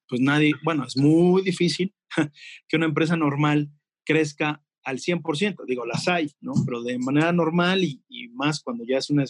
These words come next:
empresa que es ya totalmente estable o que lleva mucho tiempo en el mercado, pues realmente, este, no,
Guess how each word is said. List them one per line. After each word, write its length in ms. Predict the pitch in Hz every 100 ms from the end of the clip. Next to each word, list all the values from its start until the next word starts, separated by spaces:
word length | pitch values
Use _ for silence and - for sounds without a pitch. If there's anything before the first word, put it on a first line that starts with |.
| -
empresa 420 | 127 - 131 - 127
que 200 | 120 127
es 200 | - _ _ _ _ _ _
ya 300 | - 131 123
totalmente 600 | - - - 131 135 139
estable 500 | 123 - 143 147 147
o 60 | 123
que 100 | -
lleva 220 | 123 127
mucho 240 | 131 - -
tiempo 340 | 127 - 131
en 60 | 127
el 60 |
mercado, 500 | 135 131 151 127 131 _ _ _ _ _
pues 1040 | - - - - - - _ - - 139 135
realmente, 800 | 139 147 147 147 147 147 143 143
este, 540 | 123 - - 120 120
no, 680 | 123 123 127 131 131 135